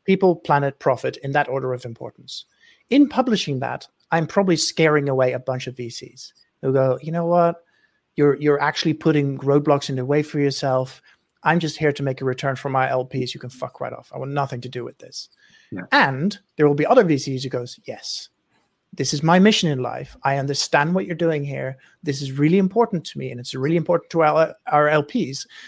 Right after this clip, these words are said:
Speaker 1: because one of our L Ps is a company that cares about the environment, and that's part of their charter." Or,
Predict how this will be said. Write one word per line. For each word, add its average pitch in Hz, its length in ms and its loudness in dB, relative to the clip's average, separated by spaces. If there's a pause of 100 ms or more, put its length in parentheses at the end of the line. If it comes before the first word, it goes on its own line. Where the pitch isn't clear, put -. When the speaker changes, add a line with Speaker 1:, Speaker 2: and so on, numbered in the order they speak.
(160)
Speaker 1:
because 156 280 0
one 180 200 4
of 175 80 4
our 185 100 6
L 175 200 4
Ps 165 400 2
is 143 260 0
a 143 360 2 (800)
company 147 340 -2
that 160 140 -2
cares 180 180 0
about 170 160 0
the 170 80 0
environment, 165 460 -2
and 131 80 -12
that's 131 120 -10
part 151 180 -2
of 143 80 -6
their 147 100 -2
charter." 143 560 -6
Or, 139 420 6